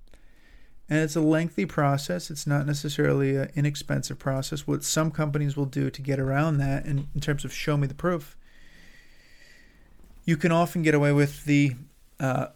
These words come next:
let's say the films themselves are certified compostable, and you could make the claim that these films are made with compostable materials. But if you're, uh,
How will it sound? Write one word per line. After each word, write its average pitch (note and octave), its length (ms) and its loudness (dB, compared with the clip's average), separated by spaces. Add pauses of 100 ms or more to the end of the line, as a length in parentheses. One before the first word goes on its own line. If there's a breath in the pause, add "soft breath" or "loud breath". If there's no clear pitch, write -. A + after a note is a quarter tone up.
(100)
let's C#3+ 180 -4
say D#3 120 4
the C#3 140 2
films D3+ 680 2
themselves D3 760 2
are C#3 160 2
certified C#3 640 0
compostable, C3+ 720 -2
and C3 100 -2
you C3+ 80 -2
could C3 200 -4
make C#3 240 -4
the D3 100 -8
claim C3+ 260 -2
that B2+ 140 -10
these C3+ 380 -2 (120)
films F3 560 -2
are C#3 80 0
made C3+ 300 0
with C3 240 -4
compostable C3 600 -4
materials. C3+ 680 -2 (1300)
But C#3 120 -2
if C#3 160 -6
you're, C#3 380 0
uh, C3+ 300 -2